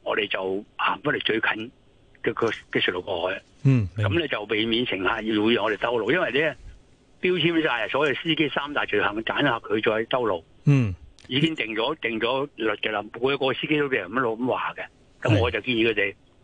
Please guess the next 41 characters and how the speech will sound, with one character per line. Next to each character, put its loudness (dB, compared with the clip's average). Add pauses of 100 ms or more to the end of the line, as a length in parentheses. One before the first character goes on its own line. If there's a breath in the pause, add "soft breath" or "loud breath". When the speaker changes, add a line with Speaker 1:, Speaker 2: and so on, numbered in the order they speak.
(160)
Speaker 1:
寧 0
願 2
塞 -4 (120)
多 2
五， -4 (100)
四 0 (100)
五 -2
分 2
鐘 2
車 2
就 -2
好 -10 (280)
過 2 (460)
俾 2
人 -2
話 -2
你 0
兜 -2
路。 -6 (280)
Speaker 2:
嗯， 6 (100)
明 0
白。 0
Speaker 1:
咁 -
其 4
實 2
塞 -4
咗 0
車 -2
嗰 0
個 -6
人 -12
話 -2
咧， 0 (600)
同 0
嗰 0
邊 0
咧 0
係 -4
差 0
唔 -16
多， -2